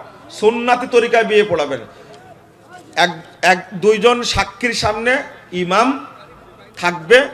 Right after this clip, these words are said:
খুতবা পড়ার পরে মেয়ের বাপ ছেলের সাথে বিয়ে দেবে সরাসরি। মেয়ের কাছ থেকে মেয়ের বাপ অনুমতি নিয়ে আসবে,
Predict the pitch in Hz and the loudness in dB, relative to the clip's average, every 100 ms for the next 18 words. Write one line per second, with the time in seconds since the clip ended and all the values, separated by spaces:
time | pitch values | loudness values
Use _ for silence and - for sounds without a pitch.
0 | - 202 180 185 208 202 202 196 190 214 | -8 -6 -2 0 2 2 2 0 0 0
1 | 269 - - - - - - - 151 214 | 0 -4 -14 -20 -20 -20 -20 -12 -4 4
2 | 269 285 269 269 - - 269 262 254 240 | 6 6 8 6 6 4 4 4 4 2
3 | 214 214 202 185 185 180 170 151 127 - | 2 4 2 2 0 -2 -2 -2 -4 -8
4 | - - - _ 147 214 254 262 240 - | -18 -20 -20 _ -2 4 6 6 0 2
5 | 247 247 302 311 - 190 214 202 202 - | 0 2 0 -2 -6 0 2 4 0 -2
6 | - - 220 214 208 196 180 165 139 147 | -14 -4 -2 -2 -2 -2 0 -2 -2 -4
7 | 233 | -6